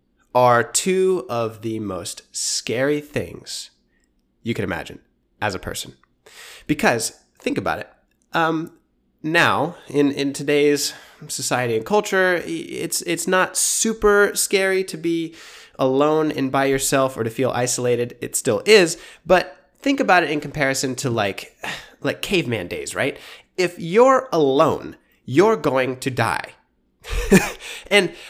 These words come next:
I, I laugh a little bit 'cause it seems, uh, rough, but it was rough. It,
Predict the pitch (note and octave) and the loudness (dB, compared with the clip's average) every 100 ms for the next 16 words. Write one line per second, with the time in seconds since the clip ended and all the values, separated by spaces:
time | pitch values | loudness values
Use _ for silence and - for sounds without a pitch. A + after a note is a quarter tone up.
0 | - E3+ E3+ D#3 D#3+ A3 D#3 B2 A2 C#3+ | 0 2 4 6 6 6 4 0 2 0
1 | - C3 C3+ - E3+ E3 - - - - | 0 -4 -4 0 0 0 -8 -18 -20 -20
2 | - _ D3 C#3 C3 B2+ - B2+ B2 A#2+ | -20 _ 0 2 4 2 2 -2 2 4
3 | D#3 - - C3 B2+ E3 E3 - - F3 | 2 -2 -14 -4 2 2 2 -6 0 0
4 | - _ B3 E4+ E4 E3 C#3+ F2+ - - | 0 _ 4 6 4 2 4 4 0 -14
5 | - A#3 A#3 - | -4 0 0 -2